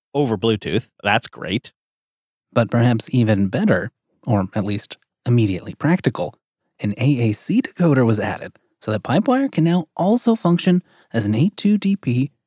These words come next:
Speaker 2: A A C receiver.
Speaker 1: That seems really useful for little gadgets you might want to build, turn a Raspberry Pi into an A two D P receiver.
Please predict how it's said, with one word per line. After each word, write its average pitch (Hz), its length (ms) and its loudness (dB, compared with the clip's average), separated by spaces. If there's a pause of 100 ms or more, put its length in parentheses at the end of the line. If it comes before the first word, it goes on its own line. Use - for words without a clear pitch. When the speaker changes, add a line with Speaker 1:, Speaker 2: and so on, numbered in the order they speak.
(120)
Speaker 2:
A 117 60 -2
A 113 320 0
C 101 420 -6 (100)
receiver. - 640 -4 (500)
Speaker 1:
That 196 240 -2
seems 117 460 0 (340)
really 135 640 2
useful 156 400 0
for 123 200 -2
little 120 260 0
gadgets 120 460 0
you 147 60 2
might 131 180 2
want 131 140 2
to 123 40 0
build, 127 380 -2
turn 131 160 2
a 110 60 4
Raspberry 110 400 2
Pi 107 480 0
into 110 400 0
an 107 80 0
A 107 120 0
two 104 420 -2 (160)
D 110 100 0
P 107 160 -2
receiver. 110 540 -2